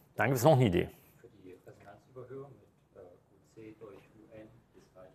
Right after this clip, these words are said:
Speaker 2: eins durch R mal die Wurzel L durch C.
Speaker 1: Genau, also wir können sagen, diese Resonanzüberhöhung, schreibe ich die mal hin hier, ähm, Resonanzüberhöhung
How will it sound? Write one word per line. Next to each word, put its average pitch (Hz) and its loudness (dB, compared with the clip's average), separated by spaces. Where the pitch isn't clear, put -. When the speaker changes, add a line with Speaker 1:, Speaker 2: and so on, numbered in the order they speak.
Speaker 2:
eins 104 -20
durch - -20
R 110 -20
mal - -20
die 107 -20
Wurzel 101 -20
L 95 -20
durch 104 -20
C. - -20
Speaker 1:
Genau, 135 10
also 147 8
wir 147 10
können 190 8
sagen, 156 8
diese 147 6
Resonanzüberhöhung, 185 8
schreibe 95 0
ich 127 -6
die 131 -4
mal 113 4
hin 151 0
hier, 160 0
ähm, 113 2
Resonanzüberhöhung - 2